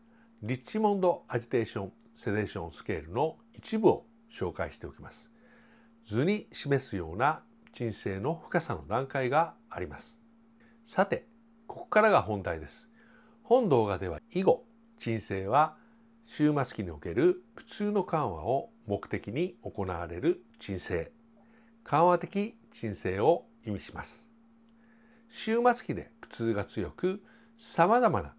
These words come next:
最善の手段を尽くしたが、苦痛を和らげることが難しい。こんな時、患者、家族と話し合い、鎮静薬を使い、少し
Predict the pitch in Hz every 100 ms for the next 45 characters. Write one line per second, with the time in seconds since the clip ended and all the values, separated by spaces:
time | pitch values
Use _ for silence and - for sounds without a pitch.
0 | _ - - 117 113 107 104 110 - 104
1 | 82 78 - - 95 - 95 175 196 -
2 | - _ _ - - 175 175 156 139 -
3 | _ - 110 127 123 117 110 - - 82
4 | 104 82 - 117 - 104 - _ _ _
5 | - - _ - 170 190 185 170 - -
6 | _ _ _ _ - 117 120 110 92 -
7 | _ _ - 113 95 - 165 165 - 101
8 | - 95 73 - _ _ _ - - -
9 | - _ - 190 196 208 196 151 - 76
10 | - 90 73 _ _ _ _ _ - -
11 | 196 160 -